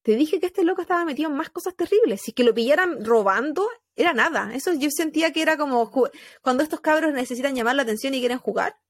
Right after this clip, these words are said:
Lo que ellos estaban era metido en cosas más. Y por eso cuando, eh, tú me preguntaste si en verdad estaban metidos en la mafia, yo te dije,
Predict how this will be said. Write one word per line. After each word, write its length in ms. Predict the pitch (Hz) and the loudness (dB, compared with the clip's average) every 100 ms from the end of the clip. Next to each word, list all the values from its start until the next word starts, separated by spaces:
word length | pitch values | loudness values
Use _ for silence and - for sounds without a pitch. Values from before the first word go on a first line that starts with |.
| _ _ _ _ _ _ _ _ _ _ _ _ _ _ _ _ _ _ | _ _ _ _ _ _ _ _ _ _ _ _ _ _ _ _ _ _
Lo 280 | 220 220 214 | 0 2 2
que 120 | 226 | 2
ellos 140 | 269 320 | 0 0
estaban 260 | 294 311 | 2 0
era 200 | 285 220 | 0 0
metido 280 | 220 214 254 | 0 -2 -4
en 80 | 254 | -4
cosas 240 | 262 277 | -6 -6
más. 160 | 262 247 | -6 -4
Y 100 | - | -4
por 160 | 233 262 | 2 2
eso 200 | 330 370 | 2 0
cuando, 420 | 320 302 262 240 - | 0 0 2 0 0
eh, 360 | 214 196 - - | 0 0 -4 -4
tú 60 | |
me 100 | 302 | -4
preguntaste 520 | 254 233 214 214 285 | 0 0 0 -4 -6
si 120 | 262 240 | -4 -2
en 60 | |
verdad 160 | 202 196 | 0 0
estaban 220 | 247 262 | 0 -2
metidos 260 | 262 262 285 | -2 0 0
en 60 | |
la 80 | 269 | 0
mafia, 260 | 254 294 311 | -2 -2 -4
yo 120 | 254 | -2
te 80 | 247 | -2
dije, 300 | 254 277 | -2 -4